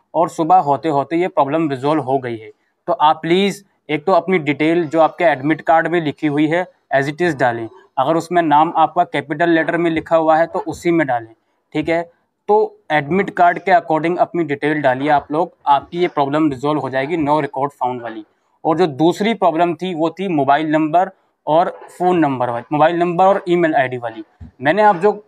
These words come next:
कल video बनाई थी उसमें आपको समझाया था किस तरीके से registration करना है, और मैंने आपको बताया था कि change जो My Account वाला section है वहाँ पे change email आईडी वाला section है, वहाँ जाकर अपने आईडी वगैरह change कर दीजिए। लेकिन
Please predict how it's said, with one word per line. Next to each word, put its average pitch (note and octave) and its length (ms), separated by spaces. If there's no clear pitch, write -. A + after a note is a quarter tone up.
कल F#3+ 160
video E3+ 280
बनाई E3+ 220
थी E3+ 100
उसमें F3+ 220
आपको F3 220
समझाया D3 440
था F3 160
किस D#3+ 280
तरीके D3+ 280
से C3+ 80
registration C#3 520
करना D3+ 240
है, F3 120
और D3 100
मैंने E3+ 220
आपको G3+ 200
बताया D#3+ 260
था E3 100
कि F3 140
change F3 400
जो D#3+ 60
My D#3 180
Account F3 280
वाला F3 160
section F3 400
है F#3 160
वहाँ D3 160
पे F3 160
change F3 420
email E3+ 240
आईडी E3 180
वाला E3 160
section E3+ 360
है, G3+ 60
वहाँ D#3 300
जाकर D#3 280
अपने E3 320
आईडी C#3+ 300
वगैरह D3+ 360
change D3+ 300
कर C3+ 180
दीजिए। A#2 360
लेकिन G3+ 440